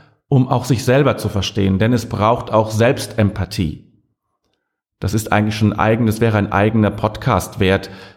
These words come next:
darüber zu sprechen, wie man mit sich selbst Empathie haben kann. Oder warum sollte man das? Hat man das nicht sowieso? Könnte man ja fragen. Aber darauf möchte ich jetzt nicht eingehen, sondern jetzt geht es darum, wie kann ich Empathie entwickeln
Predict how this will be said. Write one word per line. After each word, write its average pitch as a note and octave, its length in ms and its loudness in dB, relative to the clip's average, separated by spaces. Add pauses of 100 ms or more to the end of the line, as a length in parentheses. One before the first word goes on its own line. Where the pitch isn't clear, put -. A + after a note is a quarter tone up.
darüber C3+ 340 0
zu - 120 0
sprechen, B2 540 0
wie B2 100 2
man A#2 340 2 (1000)
mit A2+ 180 -2
sich G#2+ 200 -6
selbst G#2+ 300 0
Empathie A2 440 0
haben F#2+ 200 0
kann. F2+ 200 -4
Oder F2 180 -2
warum G#2+ 300 4
sollte A#2+ 340 2
man F2 220 2
das? - 260 -4
Hat G2 140 -4
man G2 100 0
das F#2 160 -2
nicht G#2 160 -4
sowieso? G2+ 720 2
Könnte F2 220 -8
man E2+ 160 -4
ja E2 100 -4
fragen. G2+ 480 -2 (720)
Aber B2+ 200 0
darauf D#3+ 220 2
möchte D#3 180 2
ich D3 80 -2
jetzt D3 180 -2
nicht F3 220 0
eingehen, G2+ 480 2 (420)
sondern A#2+ 280 2
jetzt D3+ 260 -2
geht D#3 120 2
es D3 120 -4
darum, C#3+ 480 0 (300)
wie C#3 280 0
kann C#3+ 220 2
ich D3 160 0
Empathie B2+ 420 0
entwickeln C3+ 1040 -2